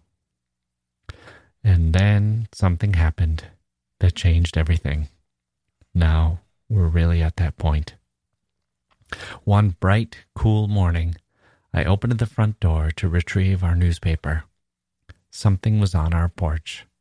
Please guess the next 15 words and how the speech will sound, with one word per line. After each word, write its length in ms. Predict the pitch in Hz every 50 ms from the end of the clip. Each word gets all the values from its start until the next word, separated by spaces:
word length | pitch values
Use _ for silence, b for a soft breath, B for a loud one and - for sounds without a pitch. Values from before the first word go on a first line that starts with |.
| _ _ _ _ _ _ _ _ _ _ _ _ _ _
next 340 | - 92 90 - - - -
to 100 | - 104
the 120 | 85 95 87
paper, 460 | - 85 87 82 - - 80 80 - - - _ _ _ _ _ _ _ _ _ _ _ _ _ _ -
right 320 | 92 85 82 92 98 - _ - -
where 180 | - 98 87
we 180 | 82 85 90 87
would 180 | 87 90 85 80
see 240 | - - 87 85
it. 220 | 85 - - - - _ _ _ _ _ _ _ _ _ _ _ _ _ _ _ _ _ _ _ _ - b b b b b b b _ _ -
It 140 | - 107 -
was 240 | 90 92 90 87 -
a 80 | 90
dead 320 | 82 - 80 82 82 87 87
bird. 400 | 87 87 87 85 82 82 -